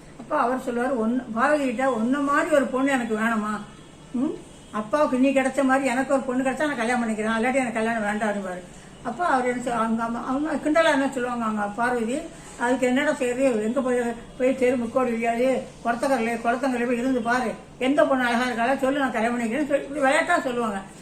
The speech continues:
ஆனா நசுமாவே அவர் போய் ஒரு குளத்தங்கரையிலையும் முச்சந்தியிலையும் நின்னு ஒரு ஒரு பெண்ணு தனக்கு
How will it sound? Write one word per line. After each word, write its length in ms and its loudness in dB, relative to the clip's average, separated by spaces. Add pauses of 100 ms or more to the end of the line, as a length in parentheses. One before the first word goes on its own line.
(140)
ஆனா 240 -2
நசுமாவே 540 0
அவர் 300 4
போய் 400 -2 (200)
ஒரு 380 0
குளத்தங்கரையிலையும் 840 0 (360)
முச்சந்தியிலையும் 720 2
நின்னு 340 0 (220)
ஒரு 160 0
ஒரு 100 6
பெண்ணு 320 0
தனக்கு 420 0